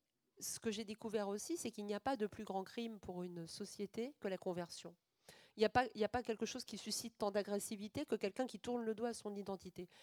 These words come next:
qu'elle soit religieuse, idéologique, sexuelle.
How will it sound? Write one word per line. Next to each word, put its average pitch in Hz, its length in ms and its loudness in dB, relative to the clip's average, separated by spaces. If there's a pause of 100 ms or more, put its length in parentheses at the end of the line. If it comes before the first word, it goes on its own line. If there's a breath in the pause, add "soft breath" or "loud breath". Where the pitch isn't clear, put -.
(200 loud breath)
qu'elle 208 180 2
soit 202 400 0 (320 loud breath)
religieuse, 196 800 4
idéologique, 208 920 0
sexuelle. 220 640 -4